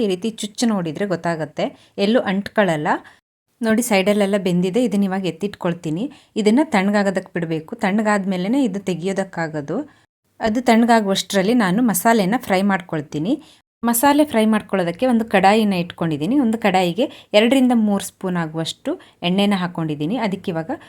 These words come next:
ಒಂದು ಪಲಾವ್ ಎಲೆ, ಚಕ್ಕೆ, ಲವಂಗ ಮತ್ತು ಒಂದು ಅನಾನಸ್ ಹೂವು, ಇವಿಷ್ಟನ್ನು ಹಾಕಿಬಿಟ್ಟು ಒಂದು ಎರಡರಿಂದ ಮೂರು ಹಸಿಮೆಣಸಿನ್ಕಾಯಿನ ಉದ್ದುದ್ದಾಗಿ ಕಟ್ ಮಾಡಿ ಹಾಕ್ಕೊಂಡಿದ್ದೀನಿ. ಅದನ್ನು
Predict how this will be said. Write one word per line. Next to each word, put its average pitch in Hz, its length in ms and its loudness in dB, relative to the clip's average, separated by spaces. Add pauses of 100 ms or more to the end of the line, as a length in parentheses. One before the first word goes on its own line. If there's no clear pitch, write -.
(400)
ಒಂದು 208 240 2
ಪಲಾವ್ 233 380 4
ಎಲೆ, 247 180 2 (120)
ಚಕ್ಕೆ, 262 460 0 (100)
ಲವಂಗ 196 360 2 (140)
ಮತ್ತು 208 280 0
ಒಂದು 220 140 2 (100)
ಅನಾನಸ್ 208 420 0
ಹೂವು, 165 220 -6
ಇವಿಷ್ಟನ್ನು 220 500 -2
ಹಾಕಿಬಿಟ್ಟು 185 500 -6 (420)
ಒಂದು 247 160 2
ಎರಡರಿಂದ 247 440 4 (140)
ಮೂರು 220 200 2
ಹಸಿಮೆಣಸಿನ್ಕಾಯಿನ 214 1160 -2 (120)
ಉದ್ದುದ್ದಾಗಿ 202 580 -2
ಕಟ್ 180 220 -6
ಮಾಡಿ 180 140 -4
ಹಾಕ್ಕೊಂಡಿದ್ದೀನಿ. 175 580 -4 (400)
ಅದನ್ನು 233 300 4